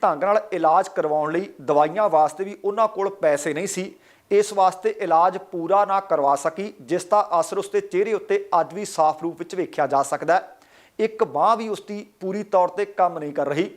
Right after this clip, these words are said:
ਦੂਜੇ ਪਾਸੇ ਕਮਰੇ ਦੀ ਹੁਣ ਹੋਰ ਛੱਤ ਡਿੱਗ ਪਈ ਹੈ। ਇਸ ਲਈ ਪਰਿਵਾਰ ਸਹਿਮਿਆ ਹੋਇਆ ਹੈ ਅਤੇ ਬੱਚਿਆਂ ਸਮੇਤ ਬਰਸਾਤ ਦੀਆਂ ਅੱਧੀਆਂ ਰਾਤਾਂ ਡਿੱਗੀ ਅਤੇ ਟਿਪ ਟਿਪ ਚੋਂਦੀ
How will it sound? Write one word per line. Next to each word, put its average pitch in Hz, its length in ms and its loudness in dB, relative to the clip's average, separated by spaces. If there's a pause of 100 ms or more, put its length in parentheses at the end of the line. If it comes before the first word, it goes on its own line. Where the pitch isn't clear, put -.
(420)
ਦੂਜੇ 170 360 2
ਪਾਸੇ 196 500 0
ਕਮਰੇ 185 500 0
ਦੀ 196 140 -6
ਹੁਣ 185 160 -8
ਹੋਰ 196 300 -2
ਛੱਤ 156 220 -2
ਡਿੱਗ 135 140 0
ਪਈ 143 240 0
ਹੈ। 180 280 0 (380)
ਇਸ 190 180 0
ਲਈ 226 140 -2
ਪਰਿਵਾਰ 180 420 4
ਸਹਿਮਿਆ 202 500 0
ਹੋਇਆ 170 200 4
ਹੈ 190 300 0
ਅਤੇ 202 180 -4
ਬੱਚਿਆਂ 151 460 -2
ਸਮੇਤ 196 300 -4
ਬਰਸਾਤ 160 440 0
ਦੀਆਂ 196 180 -4 (140)
ਅੱਧੀਆਂ 196 340 0
ਰਾਤਾਂ 185 640 0 (160)
ਡਿੱਗੀ 156 520 -2 (160)
ਅਤੇ 196 280 2
ਟਿਪ 202 500 -4
ਟਿਪ 196 220 -4
ਚੋਂਦੀ 180 420 -6